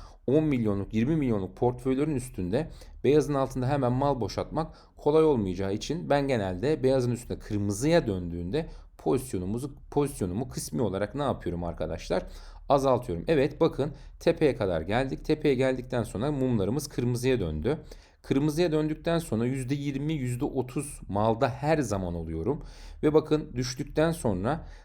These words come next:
ne oldu? Yeşil bir bar geldi. Pozisyonumuzu arttırdık. Ancak burada en önemli husus arkadaşlar, bakın bir tepemiz vardı ve bu tepenin altında bir, e, tekrardan düşük tepe oluşuyor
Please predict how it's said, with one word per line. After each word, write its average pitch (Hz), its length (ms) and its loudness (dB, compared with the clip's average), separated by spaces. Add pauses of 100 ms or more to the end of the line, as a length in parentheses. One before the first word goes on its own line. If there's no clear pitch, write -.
(100)
ne 127 100 4
oldu? 160 340 4
Yeşil 120 600 2 (1040)
bir 117 320 4 (300)
bar 113 240 6
geldi. 151 460 4
Pozisyonumuzu 110 720 2
arttırdık. 135 560 -2 (220)
Ancak 135 560 4
burada 143 320 2
en 180 180 2
önemli 107 360 0
husus 92 280 -10
arkadaşlar, 87 680 -4 (380)
bakın 143 320 2
bir 160 180 0
tepemiz 170 500 0
vardı 104 540 0 (480)
ve 143 240 4
bu 208 80 -2
tepenin 160 380 2
altında 135 440 2
bir, 113 240 0 (480)
e, 85 680 -2 (220)
tekrardan 131 600 2
düşük - 280 -6
tepe 170 220 2
oluşuyor 160 500 0